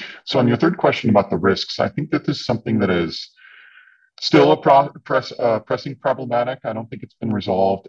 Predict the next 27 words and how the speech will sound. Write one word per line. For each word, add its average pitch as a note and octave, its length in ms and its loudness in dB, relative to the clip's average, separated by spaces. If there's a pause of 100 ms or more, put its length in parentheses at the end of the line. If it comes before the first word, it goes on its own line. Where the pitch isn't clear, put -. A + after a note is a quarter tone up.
I G#2 140 -2
think A#2+ 280 -10
there G#2+ 220 -2
have - 100 -8
been G2+ 100 -2
a F#2+ 60 0
lot F#2 180 -2
of - 160 -10
bad G2 260 2
faith A2+ 260 -4
entries D3 440 -6
within D#3 220 -4
this D#3 140 -8
debate. - 340 -2 (580)
So A#2+ 360 0
historically, A#2+ 720 -2
let's G#2 220 -8
say G2+ 140 -4
the F#2 100 -8
Gramscians A2 800 -4
of A2+ 140 -8
the - 80 -10
world G2+ 500 -4 (340)
have A#2+ 120 -8
all C3+ 300 4
been C3 200 0
about G#2+ 480 2